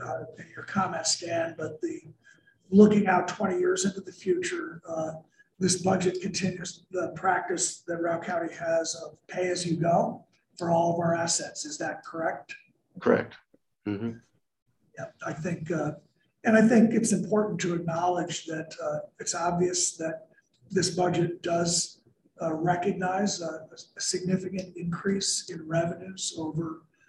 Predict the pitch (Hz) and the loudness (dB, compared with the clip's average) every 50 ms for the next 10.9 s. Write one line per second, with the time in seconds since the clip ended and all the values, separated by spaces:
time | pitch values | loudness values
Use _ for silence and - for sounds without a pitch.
0 | _ _ - 170 175 170 170 175 165 170 170 170 170 165 160 160 160 156 165 170 | _ _ -6 -4 -2 0 0 0 0 0 0 0 -2 -2 -4 -4 -8 -6 -6 -4
1 | 170 170 175 180 185 - - - - 156 151 - - _ _ _ _ - - _ | -2 -2 -2 -2 -2 -2 -4 -4 -6 -10 -10 -10 -12 _ _ _ _ -20 -20 _
2 | _ - 214 208 208 208 208 214 208 202 196 185 - 180 170 160 156 160 165 170 | _ 8 10 10 10 10 6 4 4 2 2 2 0 -2 -2 -2 -2 -2 -2 0
3 | 170 180 180 - - 160 160 160 156 156 - - - _ _ _ _ _ _ _ | 0 0 -2 -2 -4 -4 -4 -6 -6 -8 -10 -12 -16 _ _ _ _ _ _ _
4 | - 156 151 151 - 147 - - - - - 190 190 190 180 - - 175 165 151 | -2 0 0 2 2 0 -4 -8 -6 0 4 6 6 6 6 2 -2 -4 -4 -6
5 | 151 151 - - - 165 160 156 151 156 151 - - - - - - - - 151 | -6 -10 -12 -8 -6 -4 -4 -4 -4 -4 -4 -2 -2 -2 -2 -4 -8 -8 -6 -4
6 | 151 147 147 - - - 175 165 165 - 160 156 151 151 147 147 147 - - - | -2 -2 -2 -2 -2 -2 -4 -6 -6 -6 -4 -4 -2 -2 -2 -2 -4 -6 -10 -14
7 | _ _ _ _ _ - 175 170 - 160 196 190 180 - 185 156 165 - - - | _ _ _ _ _ -8 -6 -6 -2 4 4 4 6 6 4 2 2 2 -2 -4
8 | - - - - 151 160 165 - - - - - 226 165 160 - - - - - | -4 -6 -6 -4 -4 -6 -6 -8 -10 -12 -10 -6 -6 -4 -4 -6 -10 -14 -20 -20
9 | _ _ _ _ _ - - 151 151 147 131 - 147 147 147 - - - 110 110 | _ _ _ _ _ -12 -8 -6 -6 -6 -6 -8 -8 -8 -6 -4 -4 -4 -6 -10
10 | - _ _ _ _ _ _ _ _ _ - - - 117 - - - - | -14 _ _ _ _ _ _ _ _ _ -4 -2 -2 0 -2 -2 -6 -10